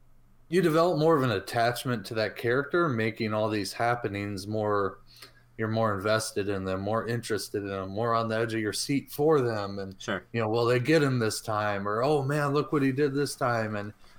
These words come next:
Speaker 1: and it really develops a story that's maybe a little bit more impactful in my eyes, instead of just, it almost becomes a bad guy of the week, or in this case, a bad guy of the episode.
Speaker 2: Sure. So where does Grievous stack up for you compared to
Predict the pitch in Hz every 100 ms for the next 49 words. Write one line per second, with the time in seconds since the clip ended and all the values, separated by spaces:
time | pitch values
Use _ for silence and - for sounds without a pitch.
0 | - 117 117 131 123 113 101 110 117 117
1 | 104 - - 107 113 110 98 110 113 104
2 | 98 95 104 104 104 101 98 95 107 101
3 | 120 - 147 147 147 147 156 175 151 95
4 | - 104 98 101 101 - - _ - _
5 | - 110 127 139 113 - 120 127 107 101
6 | 107 110 101 104 104 95 95 110 110 -
7 | 95 98 101 101 - 107 98 - 98 98
8 | 98 95 95 98 95 98 104 - - -
9 | 92 - - - - 127 85 - - 127
10 | 131 156 104 120 120 117 - 101 113 107
11 | 101 92 90 92 101 92 92 92